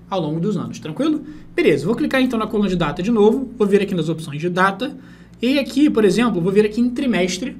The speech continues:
e vou selecionar também início do trimestre. Olha como é que vai ficar, início do trimestre. A lógica do início do trimestre é mais ou menos a mesma, ele vai colocar uma data que representa o início do trimestre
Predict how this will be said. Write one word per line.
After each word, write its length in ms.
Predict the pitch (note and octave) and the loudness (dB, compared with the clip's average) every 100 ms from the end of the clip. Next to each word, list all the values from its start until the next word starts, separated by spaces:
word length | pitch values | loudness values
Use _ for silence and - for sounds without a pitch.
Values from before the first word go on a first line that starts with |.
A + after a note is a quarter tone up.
| - - - - | -16 -20 -20 -4
e 60 | A#3 | -2
vou 140 | C4 | 0
selecionar 680 | - - D4+ D#4+ C#4 C4 B3+ | -2 -2 -2 -2 0 -2 -2
também 540 | C#4+ B3 A3 A#3 - - - | -2 0 0 -2 -4 -10 -2
início 540 | A#3+ G3+ A3+ - A#3+ | 2 4 2 0 -2
do 140 | G#3+ | -2
trimestre. 500 | - B3 F3+ B2+ - | -2 -2 -2 -4 -6
Olha 140 | E3+ F3+ | -4 -4
como 100 | F#3+ | -4
é 60 | |
que 60 | F#3+ | -6
vai 100 | F#3+ | -6
ficar, 340 | - D3+ - - | -6 -10 -10 -6
início 320 | G3+ F#3 F#3 | -2 -2 -2
do 80 | F#3 | -4
trimestre. 500 | F3+ G#3 B2+ - - - - - - - - - - | -2 -2 -2 -6 -14 -20 -20 -20 -20 -20 -20 -20 -6
A 80 | A#3+ | 0
lógica 320 | A#3+ E4 D#4+ | 2 0 -2
do 60 | B3+ | 0
início 320 | A#3 A#3+ A#3+ | 2 2 0
do 80 | G#3 | -2
trimestre 680 | F#3 F3 G3+ - - C#3 - | -2 -2 -2 -2 -6 -10 -10
é 60 | G3 | -4
mais 200 | G#3+ A3 | 0 2
ou 60 | |
menos 200 | G#3 G#3 | 2 2
a 60 | A#3+ | 0
mesma, 300 | A3 C#3 C#3 | 0 -2 -4
ele 80 | D3 | -4
vai 120 | F3+ | -2
colocar 260 | F3+ A3 G3+ | 0 0 0
uma 160 | A#3 | 0
data 420 | G#3 F3+ F3+ C#4 - - - - | 2 2 2 -4 -8 -18 -20 -6
que 120 | B3+ | -2
representa 720 | B3+ C#4 C4 G3+ D#3 - - - | 0 0 -2 -2 -4 -6 -10 -2
o 120 | A#3 | 2
início 600 | A#3 A3 A3 E4+ - E4+ | 4 4 4 2 0 -4
do 120 | C4+ | -4
trimestre 600 | G#3+ B3+ G3 F3+ F3+ B3+ | -4 -2 0 0 -2 -8